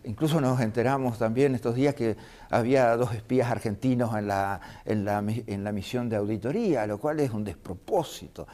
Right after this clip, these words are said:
que no eran técnicos, no eran técnicos de ca-, con capacidades, eh, electorales. O sea, ¿qué, cuál es el despropósito ese? ¿Cómo alguien va a hacer eso? Eso, eso no se hace,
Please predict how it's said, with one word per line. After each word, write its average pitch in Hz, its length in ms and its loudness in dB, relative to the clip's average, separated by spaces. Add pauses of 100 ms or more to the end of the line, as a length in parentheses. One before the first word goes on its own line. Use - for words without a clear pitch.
(180)
que 117 120 0
no 139 100 2
eran 135 320 0
técnicos, 147 680 -2 (340)
no 143 80 -4
eran 151 240 0
técnicos 160 480 2
de 110 140 -2
ca-, 104 160 -2
con 110 160 -4
capacidades, 123 600 2 (320)
eh, - 200 -6
electorales. 117 920 0 (300)
O 117 40 -12
sea, 123 340 -2 (260)
¿qué, - 140 -18
cuál 208 180 0
es 175 100 2
el 123 140 -2
despropósito 90 880 -6
ese? 78 300 -10
¿Cómo 196 260 0
alguien 156 320 0
va 123 60 0
a 117 40 0
hacer 98 260 -8
eso? 120 240 -8
Eso, 180 200 -6 (300)
eso 190 260 -4
no 143 120 -2
se 131 240 0
hace, 147 520 -2